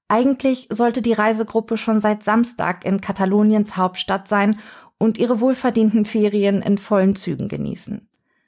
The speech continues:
Doch die Dame im Reisebüro hatte versehentlich die Reisedokumente falsch ausgefüllt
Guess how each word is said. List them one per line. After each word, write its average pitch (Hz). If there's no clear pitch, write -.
Doch 220
die 240
Dame 240
im 220
Reisebüro 190
hatte 196
versehentlich 208
die 190
Reisedokumente 190
falsch 185
ausgefüllt 202